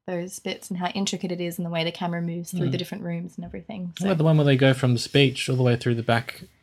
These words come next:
Speaker 1: Yeah.
Speaker 2: entrance of the, the stadium or wherever it was, or the big
Speaker 1: That was really
Speaker 2: convention
Speaker 1: cool.
Speaker 2: center?
Speaker 1: Yeah.
Speaker 2: Good stuff. All right. So we're gonna watch some more soon. And we'll come back with another report from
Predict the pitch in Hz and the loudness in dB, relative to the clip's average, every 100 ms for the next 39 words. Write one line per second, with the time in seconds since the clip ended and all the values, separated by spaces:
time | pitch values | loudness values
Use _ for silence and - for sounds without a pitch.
0 | _ _ 214 202 185 180 123 123 123 117 | _ _ 2 8 8 8 4 2 -2 0
1 | 117 110 113 120 123 127 117 131 120 113 | -2 -2 -4 -2 -4 -10 -4 -4 0 0
2 | 117 110 110 107 104 104 107 104 104 113 | 2 0 0 0 -2 -4 -4 -4 -6 -6
3 | 110 120 - _ 175 165 82 - - - | -10 -10 -16 _ -12 -8 -10 -6 -4 -2
4 | 95 110 110 180 175 170 160 - _ _ | -2 -4 -6 -8 -8 -8 -10 -16 _ _
5 | _ _ _ _ _ _ - 123 117 117 | _ _ _ _ _ _ -16 -12 -10 -10
6 | - _ _ _ _ _ _ _ _ _ | -14 _ _ _ _ _ _ _ _ _
7 | _ _ _ _ _ _ _ 120 127 113 | _ _ _ _ _ _ _ 4 6 4
8 | - _ _ _ _ _ - 131 139 135 | -2 _ _ _ _ _ 0 4 4 4
9 | - 120 117 131 147 - 107 165 196 _ | 2 4 6 4 4 0 2 2 0 _
10 | _ - _ _ _ _ _ 117 120 123 | _ -20 _ _ _ _ _ -6 -2 -2
11 | 117 117 123 127 - 135 - 120 120 117 | 0 0 -2 -8 -6 -8 -2 2 4 2
12 | 113 147 160 - 117 113 113 | 0 -2 -2 -2 0 0 -4